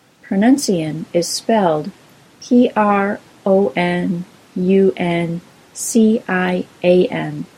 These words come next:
Finally, I know I haven't mentioned it in a while, but you can still practice hearing the details of English by listening to an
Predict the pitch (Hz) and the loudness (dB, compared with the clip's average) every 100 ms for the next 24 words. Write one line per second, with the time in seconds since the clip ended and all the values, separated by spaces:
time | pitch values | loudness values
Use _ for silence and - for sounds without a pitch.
0 | _ _ _ _ _ _ _ _ _ _ | _ _ _ _ _ _ _ _ _ _
1 | _ _ _ _ _ _ _ _ _ - | _ _ _ _ _ _ _ _ _ -2
2 | 302 294 190 165 190 - - 175 175 196 | 2 4 4 0 -6 -10 -4 -2 0 2
3 | 233 240 233 247 247 180 185 208 196 208 | 2 2 4 4 2 0 -2 -2 0 0
4 | 220 233 208 165 165 196 247 - - 165 | 0 0 0 -2 -4 -6 -8 -10 -6 -4
5 | 175 185 - - 196 247 285 247 208 208 | -2 -4 -4 -4 0 2 2 0 0 -4
6 | 180 202 185 170 175 165 180 170 - 202 | -4 0 0 0 -2 -2 -2 -2 -2 -2
7 | 226 202 180 170 175 180 - - 196 196 | 0 0 -2 -2 -4 -4 -10 -6 0 2
8 | 185 170 - 180 180 - 220 | 0 -2 -2 -2 -4 -2 -2